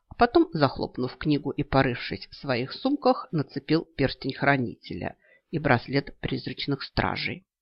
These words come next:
на всякий пожарный. Затем повторил наставление Рыжего, на этот раз для Трима, и пошёл вслед за оборотнем. Интересно же, как он с его-то клаустрофобией будет по шахте ползать.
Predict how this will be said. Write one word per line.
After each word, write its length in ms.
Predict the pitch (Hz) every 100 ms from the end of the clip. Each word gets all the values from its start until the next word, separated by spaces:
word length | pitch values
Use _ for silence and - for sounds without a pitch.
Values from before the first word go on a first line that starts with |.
| _
на 120 | 302
всякий 320 | 320 269 - 226
пожарный. 720 | 196 151 110 - - - - _ _ _ _ _ -
Затем 340 | 185 226 294
повторил 480 | - - 135 131 123
наставление 680 | 123 - 135 127 120 113 123
Рыжего, 580 | 120 87 110 139 196 _ _
на 140 | 190 180
этот 200 | 185 190
раз 140 | 165
для 220 | 170 175
Трима, 540 | - 160 156 151 160 - _ _ _
и 160 | 165 226
пошёл 500 | - 277 - 175 -
вслед 360 | - 147 135 -
за 200 | 147 131
оборотнем. 720 | 127 - - 113 - 147 185 _ _ _ _ _
Интересно 540 | 147 - 123 127 - 233
же, 240 | 156 123 _
как 180 | 139 -
он 160 | 127
с 100 | - -
его-то 320 | 147 147 120
клаустрофобией 1000 | - 127 - - 175 - 285 139 123 - _ _ _
будет 400 | 160 156 - -
по 100 | 160
шахте 400 | - - - 107
ползать. 640 | - - 156 - -